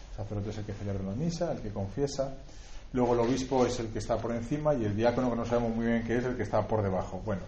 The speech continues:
pero bueno, los tres, diácono, sacerdote y obispo, son el clero, ¿no? Y bueno, pues son clérigos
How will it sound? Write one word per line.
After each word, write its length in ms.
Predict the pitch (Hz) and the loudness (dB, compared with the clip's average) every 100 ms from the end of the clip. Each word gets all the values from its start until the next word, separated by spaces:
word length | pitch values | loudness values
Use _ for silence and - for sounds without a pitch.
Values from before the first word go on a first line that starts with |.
| - | -6
pero 160 | 98 | -4
bueno, 160 | 104 95 - - - - - | -2 -2 -4 -12 -14 -14 -4
los 280 | 123 123 - | 0 2 2
tres, 360 | 147 160 156 127 | 4 6 6 6
diácono, 720 | 143 156 151 151 156 151 147 | 10 10 8 4 4 2 2
sacerdote 840 | 143 127 139 147 151 147 143 143 | 0 2 2 2 4 4 4 2
y 200 | 135 131 | 0 2
obispo, 480 | 131 147 156 - 156 | 4 2 0 0 0
son 260 | - 139 151 151 - - - - - - - - | 2 0 0 -6 -10 -14 -14 -12 -14 -12 -10 -6
el 200 | 123 110 | -4 -2
clero, 340 | - 123 95 - 127 | 0 0 0 -6 -2
¿no? 200 | 185 220 - - - - - - | 0 0 -6 -12 -14 -14 -14 -8
Y 300 | 117 107 104 | -4 0 0
bueno, 240 | 101 104 110 | 0 -4 -4
pues 340 | 101 - 98 - - | -6 -6 -6 -6 -6
son 180 | 110 | -6
clérigos 600 | 107 120 123 127 151 190 | -2 0 0 0 0 -2